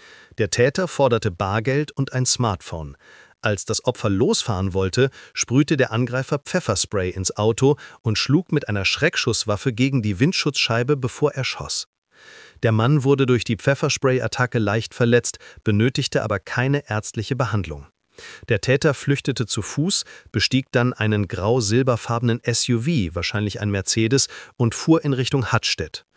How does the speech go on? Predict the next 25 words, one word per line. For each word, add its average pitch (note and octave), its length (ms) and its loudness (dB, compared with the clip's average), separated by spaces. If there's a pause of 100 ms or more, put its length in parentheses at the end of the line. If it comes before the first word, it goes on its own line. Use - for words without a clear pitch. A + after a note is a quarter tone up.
(380)
Die A#2 100 2
Polizei C3 440 4
Husum E3+ 420 2
ermittelt C3+ 500 2
und - 360 -2
bittet D3+ 260 0
um C3 120 2
Hinweise B2 540 2
auf B2+ 140 -2
den C#3+ 180 0
Täter A#2 460 0
oder G2 260 0
sein B2+ 200 -2
Fahrzeug. - 560 -4 (2250)
In C3 260 6
Sankt C3 360 2
Peter-Ording B2 760 4
bleibt G2 300 2
die F#2+ 100 4
Saunaerfahrung A2 920 4
ein D#3 240 4
Highlight, A2+ 600 0 (100)
unabhängig B2 580 4
vom B2+ 220 2
Wetter. - 300 0